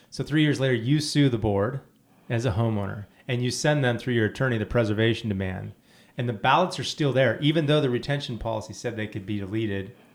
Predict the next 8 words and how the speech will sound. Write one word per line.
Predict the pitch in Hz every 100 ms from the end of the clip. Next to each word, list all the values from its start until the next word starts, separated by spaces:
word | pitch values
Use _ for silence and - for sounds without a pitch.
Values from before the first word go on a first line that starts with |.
| -
and | 110 101 98 - _ _ _
purged | - 120 117 113 - - _
a | 110
year, | 101 107 104 104
with, | 110 -
after | 110 101 104
a |
year. | 92 98 95 90